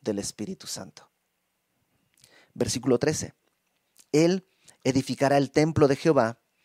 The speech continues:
y él llevará gloria, y se sentará, y dominará en su trono, y habrá sacerdote a su lado, y consejo de paz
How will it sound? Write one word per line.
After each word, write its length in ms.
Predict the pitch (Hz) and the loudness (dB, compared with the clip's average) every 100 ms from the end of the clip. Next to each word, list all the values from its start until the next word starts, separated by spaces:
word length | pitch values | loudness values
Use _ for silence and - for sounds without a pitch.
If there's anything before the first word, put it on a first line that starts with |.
| _ _ - | _ _ -10
y 140 | 131 - | -8 0
él 320 | 143 151 139 | 4 4 4
llevará 320 | 127 120 127 123 | 2 2 0 0
gloria, 500 | 123 135 143 143 - _ _ - | 4 4 4 -4 -8 _ _ -6
y 120 | 127 | -4
se 120 | 117 | -4
sentará, 560 | 117 104 110 123 143 - - - - | -4 -2 -2 0 -2 -4 -20 -20 -6
y 120 | 135 | 0
dominará 520 | 131 117 110 104 117 127 | 2 2 -2 -2 -2 -2
en 80 | |
su 160 | 123 143 | -2 -4
trono, 440 | 143 127 123 123 - - - - | 2 2 2 -2 -4 -20 -20 -8
y 140 | 135 139 | 0 2
habrá 260 | 135 156 | 2 0
sacerdote 640 | - 156 - 131 156 160 143 | -2 -2 -2 2 4 4 2
a 80 | 131 | -2
su 160 | 123 | 0
lado, 380 | 127 151 123 123 - - - | 2 2 0 -4 -12 -20 -10
y 100 | 131 | -8
consejo 520 | - 127 - 147 170 | 0 0 0 0 2
de 80 | 143 | 0
paz 360 | - 120 117 | 2 0 0